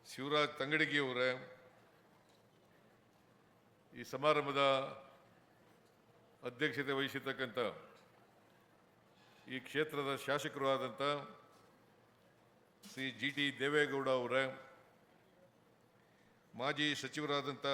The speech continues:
ಶಾಸಕರು ಆದಂಥ ಶ್ರೀ ತನ್ವೀರ್ ಶೇಟ್ ಅವರೇ, ಶಾಸಕರಾದಂಥ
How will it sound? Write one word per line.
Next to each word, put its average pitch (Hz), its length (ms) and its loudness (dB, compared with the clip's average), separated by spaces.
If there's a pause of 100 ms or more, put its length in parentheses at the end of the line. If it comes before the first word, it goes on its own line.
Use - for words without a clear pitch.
(180)
ಶಾಸಕರು 135 460 -4
ಆದಂಥ 131 280 -4 (1500)
ಶ್ರೀ 127 140 -10 (100)
ತನ್ವೀರ್ 143 400 -2
ಶೇಟ್ 151 260 2
ಅವರೇ, 131 320 2 (4000)
ಶಾಸಕರಾದಂಥ 139 680 -2